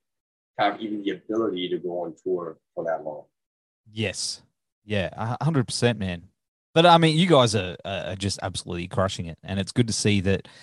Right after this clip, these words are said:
Speaker 2: you know, now that things are moving forward, that, yeah, this, that you're really making a go of it. You're heading out there into the big world, coming down here to Australia. It's, it's exciting times for, for you guys.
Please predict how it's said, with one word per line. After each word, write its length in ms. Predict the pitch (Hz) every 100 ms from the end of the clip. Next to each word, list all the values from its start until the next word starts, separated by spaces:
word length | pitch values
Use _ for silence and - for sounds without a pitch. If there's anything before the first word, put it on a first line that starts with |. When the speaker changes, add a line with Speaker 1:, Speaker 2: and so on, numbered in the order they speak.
| - _ -
Speaker 2:
you 100 | 101
know, 240 | 95 90 - _ _ _ 98
now 200 | 104 101
that 120 | 95
things 240 | - 98
are 40 | 92
moving 340 | 92 90 87
forward, 480 | 82 - 95 85 82 90 -
that, 220 | 85 82 _ _ _ _ _ _ _ _
yeah, 220 | - 131 110
this, 220 | 113 - -
that 320 | 98 92 107
you're 200 | 101 113
really 460 | 120 127 165 147 117
making 340 | 117 123 120
a 60 | 98
go 260 | 98 98
of 100 | 98
it. 120 | 87 - _ _ -
You're 120 | 107
heading 240 | 120 127
out 180 | 117 107
there 140 | 107 107
into 140 | 98
the 80 | 92
big 200 | 101 95
world, 380 | 98 95 95 -
coming 220 | - 117
down 200 | 107 98
here 140 | 101
to 120 | 95 90
Australia. 560 | - 98 98 95 95 - _ _ _ _ _
It's, 200 | 135 -
it's 220 | - 175 185
exciting 420 | 165 190 214 175
times 340 | 127 127 196
for, 280 | - 123 95
for 120 | - 107
you 140 | 92
guys. 360 | 85 80 -